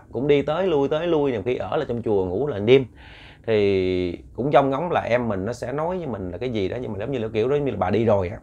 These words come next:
bà đi đầu thai rồi, cho nên bà không có báo mộng, có gì hết. Rồi,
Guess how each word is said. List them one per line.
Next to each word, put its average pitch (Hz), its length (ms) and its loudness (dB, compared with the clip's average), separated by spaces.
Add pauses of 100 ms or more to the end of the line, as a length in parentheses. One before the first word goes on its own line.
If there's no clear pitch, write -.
(220)
bà 104 100 -2
đi 104 80 2
đầu 104 120 0
thai 110 240 -2
rồi, 95 200 -2
cho 107 60 -2
nên 104 140 -8
bà 92 120 -6
không 101 160 -6
có 135 100 -6
báo 131 120 0
mộng, 107 200 -4
có 117 60 -4
gì 104 160 0
hết. 107 180 2 (840)
Rồi, 127 220 12